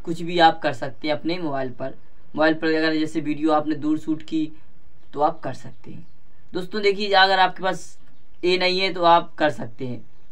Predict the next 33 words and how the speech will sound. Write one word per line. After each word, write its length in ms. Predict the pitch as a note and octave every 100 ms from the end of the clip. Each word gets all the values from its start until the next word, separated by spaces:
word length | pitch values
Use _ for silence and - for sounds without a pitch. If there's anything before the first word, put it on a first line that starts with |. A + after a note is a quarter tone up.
| -
लेकिन 260 | E3 F#3+
ऐसा 280 | D#3 E3 F#3
नहीं 200 | E3+ E3+
है 60 | F3
आप 100 | D#3+
YouTube 240 | E3 D#3+
पर 120 | E3
वीडियो 260 | D#3 D#3 E3
बनाना 280 | D#3 D3+ D#3
बंद 260 | C3+ C#3+ C#3+
ना 120 | C#3+
करें। 300 | D#3 D#3 E3+ - - - -
दोस्तों 280 | D#3 - F3
अगर 140 | E3+
इस 180 | D#3 D#3+
सामग्री 400 | D#3+ D#3 D#3 D#3+
नहीं 160 | D#3+ E3
है 60 |
तो 100 | E3
आप 120 | D#3
वीडियो 260 | C#3+ D#3 D#3+
बनाना 280 | D3+ D3+ E3
शुरुआत 420 | - D3 D3+ D3+
कर 80 | -
लीजिए, 280 | D#3 D#3 E3+
धीरे 280 | C#3 D3 D#3
धीरे 260 | D3+ D3+ D3
आप 220 | F3 G3+
जैसा 220 | D#3 D3
हो 120 | D3+ C#3
सके 260 | A#2+ F#3+ A3+ A3 - -
ले 100 | C#3
लीजिए। 360 | C3 B2+ B2